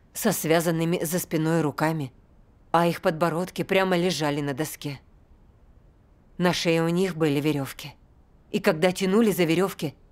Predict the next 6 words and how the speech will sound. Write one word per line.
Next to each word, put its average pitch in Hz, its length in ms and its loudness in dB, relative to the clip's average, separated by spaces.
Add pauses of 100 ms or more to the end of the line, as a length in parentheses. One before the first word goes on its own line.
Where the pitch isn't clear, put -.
(300)
их 220 220 2
языки 185 640 0 (580)
высовывались 156 800 2
наружу. 135 420 -4 (1900)
Напротив 170 640 0
доски 175 520 -4